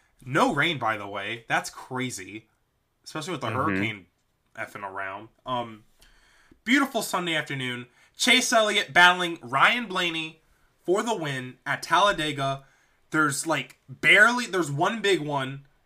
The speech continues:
Speaker 1: No controversy. At, in the cup race, at least. I don't think so.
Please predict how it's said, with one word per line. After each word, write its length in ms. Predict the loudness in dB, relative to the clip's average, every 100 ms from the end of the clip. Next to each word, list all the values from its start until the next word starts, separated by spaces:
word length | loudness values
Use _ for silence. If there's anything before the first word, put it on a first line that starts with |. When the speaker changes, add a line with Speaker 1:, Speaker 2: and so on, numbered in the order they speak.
| -10
Speaker 1:
No 600 | -2 4 4 4 2 -2
controversy. 1040 | 0 2 2 0 -6 -6 -6 -10 -12 -14 _ _ _ _ _ _
At, 220 | -2 0 0
in 140 | -6
the 60 | -2
cup 260 | -2 -2
race, 240 | -4 -6 -8
at 120 | -12
least. 400 | -12 -12 -14 -12
I 60 | -10
don't 180 | -10 -10
think 160 | -10
so. 360 | -10 -10 -10 -12